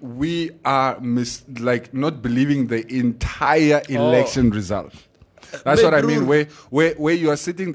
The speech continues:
Speaker 1: like, basically last year where Itula went to court saying, "Nope, I d-, like, we should do," I don't even know what he wanted, a recount or to throw out the results or to consider the con-, the,
Speaker 2: Yeah.
Speaker 1: the entire election
Speaker 2: Yeah.
Speaker 1: unconstitu-, basically, but to say this result is invalid.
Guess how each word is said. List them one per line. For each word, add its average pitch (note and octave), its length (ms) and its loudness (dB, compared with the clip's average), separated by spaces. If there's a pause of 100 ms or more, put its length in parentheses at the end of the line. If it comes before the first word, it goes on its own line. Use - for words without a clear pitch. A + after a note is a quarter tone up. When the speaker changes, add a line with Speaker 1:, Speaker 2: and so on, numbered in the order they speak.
(120)
Speaker 1:
like, C3+ 240 -2
basically E3 380 -6
last B2+ 280 -4
year C3+ 100 -2
where A#2 220 0
Itula C3+ 320 0
went A#2 180 -2
to A#2+ 80 -4
court A#2+ 280 0
saying, A2+ 360 -2
"Nope, E3 300 2 (640)
I A#2 100 -2
d-, A#2+ 80 -4 (140)
like, A2+ 260 -2
we A#2 380 -6
should A2+ 260 -6 (300)
do," C3 240 2
I B2 80 0
don't D3 180 0
even C3+ 180 -4
know A#2 120 0
what A2 180 0
he G2+ 100 -6
wanted, F#2 440 -6
a F2 80 -8
recount D3 560 0
or F#2+ 80 -2
to F2+ 140 -12
throw C#3+ 280 -2
out C#3+ 160 0
the A2+ 100 -4
results A#2 480 -4
or G#2+ 120 -2
to G#2+ 160 -6
consider C#3 640 -2
the B2 160 -4
con-, A2 480 -6
the, A#2+ 100 -6
Speaker 2:
Yeah. C3 280 2
Speaker 1:
the A2+ 80 -2 (120)
entire C3+ 320 0
election B2+ 480 -2
Speaker 2:
Yeah. C#3 220 2 (100)
Speaker 1:
unconstitu-, A2+ 420 -4
basically, F3+ 360 0
but D3 160 0
to C#3+ 80 -6
say F3 160 2
this D#3 220 0
result B2+ 360 0
is A#2 140 -10
invalid. G#2+ 460 -4